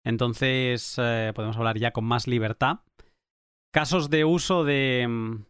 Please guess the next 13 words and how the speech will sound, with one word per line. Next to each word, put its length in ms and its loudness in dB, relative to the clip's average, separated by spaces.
de 140 -2
todo 260 2
esto, 220 -2
de 80 2
esta 160 -2
combinación 840 2
Mast, 460 0
Schnorr, 520 0
mm, 240 -6
condición 360 -4
de 80 -2
pago 260 0
Taproot. 560 -2